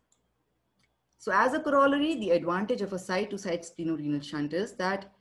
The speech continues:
it permits a wider diameter vascular anastomosis with a relatively smaller diameter splenic vein, meaning thereby that with a five millimeter splenic vein,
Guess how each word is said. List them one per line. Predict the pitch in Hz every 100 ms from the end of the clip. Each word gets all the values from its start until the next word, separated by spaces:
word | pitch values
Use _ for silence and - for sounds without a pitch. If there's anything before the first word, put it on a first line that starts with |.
| _ -
it | 202 -
permits | 240 285 302 208
a |
wider | 156 165 208 240 262
diameter | 214 170 175 185 190 185
vascular | 160 160 175 147
anastomosis | 139 143 156 170 170 196 185
with | 143
a | 139
relatively | 147 156 175 175 185
smaller | - 180 202 190
diameter | 156 143 139 139
splenic | 139 - 139 131
vein, | 135 135 135 _ _ _ _
meaning | 185 202 233
thereby | 185 175 185 202
that | 170 160 156 147
with | 147
a |
five | - 175 202 220
millimeter | 214 175 160 151
splenic | 147 - 139 139
vein, | 143 185